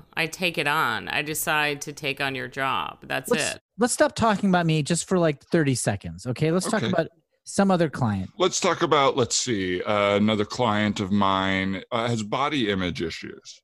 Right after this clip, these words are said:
Speaker 3: And so this client, I have a chapter about them where I, I, I, I obviously would Photoshop their head off or put a pumpkin or something on their head, but I wanna show their body so
Speaker 2: Mm.
Speaker 3: people can tell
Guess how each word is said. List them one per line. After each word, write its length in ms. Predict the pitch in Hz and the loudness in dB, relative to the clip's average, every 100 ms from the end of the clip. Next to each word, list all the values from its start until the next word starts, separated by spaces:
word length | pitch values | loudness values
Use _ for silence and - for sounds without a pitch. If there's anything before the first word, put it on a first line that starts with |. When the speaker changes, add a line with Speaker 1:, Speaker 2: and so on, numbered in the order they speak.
| _ _ - - | _ _ -14 -4
Speaker 3:
And 160 | 117 | -2
so 160 | 107 120 | 0 2
this 180 | 113 120 | 2 0
client, 380 | - 120 117 113 | 0 0 2 0
I 120 | 117 | 2
have 140 | 117 110 | 2 2
a 80 | |
chapter 400 | 110 - 110 - | 0 0 0 0
about 260 | 107 98 95 | 2 2 2
them 240 | 107 107 | 2 4
where 140 | 120 120 | 4 4
I, 80 | 117 | 4
I, 380 | 120 120 123 | 4 2 4
I, 100 | 127 - 123 120 | 2 2 4 4
I 180 | 120 117 - - _ - | 4 0 -8 -20 _ 2
obviously 460 | 147 151 - 143 | 4 2 2 2
would 240 | 123 120 104 | 4 2 2
Photoshop 560 | 135 117 113 117 107 | 2 4 4 0 0
their 100 | 110 | 0
head 180 | 104 113 | 0 2
off 300 | 113 110 104 | 2 2 0
or 80 | 113 | -6
put 220 | 92 110 95 | -4 0 0
a 40 | |
pumpkin 380 | 101 113 - 110 | 0 -2 0 -2
or 60 | |
something 260 | 104 107 107 | 0 -2 0
on 100 | 104 | 0
their 100 | 101 | 0
head, 220 | 98 101 | 0 0
but 80 | 101 | 2
I 60 | 107 | 4
wanna 200 | 107 113 | 4 2
show 300 | - 143 123 | 2 4 4
their 180 | 120 | 2
body 540 | 101 127 151 135 104 104 - - _ | 2 2 4 4 2 -2 -6 -20 _
so 160 | - 135 | 0 2
Speaker 2:
Mm. 60 | |
Speaker 3:
people 280 | 110 147 123 | 4 2 0
can 220 | 117 110 104 | 0 0 0
tell 560 | - 220 143 110 113 | 0 2 4 2 -2